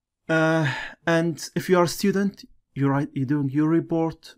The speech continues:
uh, or project, you may not have access to the write blocker. But if you are law enforcement, okay, you should have something like this, okay? You should have something like this because your report will go to the court, okay? Your report, uh,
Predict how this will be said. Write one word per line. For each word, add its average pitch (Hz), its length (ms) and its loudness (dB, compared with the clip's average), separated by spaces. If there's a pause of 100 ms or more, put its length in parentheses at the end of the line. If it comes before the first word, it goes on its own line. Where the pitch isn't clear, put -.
uh, 117 120 -6
or 110 200 -8 (100)
project, 160 600 0 (520)
you 151 140 0
may 156 180 4
not 156 200 -2
have 143 260 0
access 139 360 -4
to 143 120 -6
the 127 120 0
write 127 280 -2
blocker. 123 380 -6 (200)
But 127 160 -4
if 131 120 -6
you 147 100 4
are 139 80 4
law 147 180 4
enforcement, 156 800 0 (540)
okay, 123 340 -6 (460)
you 131 80 -2
should 151 240 -2
have 135 500 -2
something 127 480 -6
like 110 220 -10
this, 107 320 -12
okay? 127 300 -8
You 127 80 -12
should 117 200 -10
have 123 360 -6
something 120 440 -8
like 110 200 -12
this - 220 -14
because 127 600 -6 (640)
your 147 160 4
report 147 400 2
will 135 160 0
go 139 140 2
to 139 120 -2
the 135 120 -2
court, 117 460 -6
okay? 143 280 -10
Your 127 160 -4
report, 123 400 -8
uh, 220 140 -20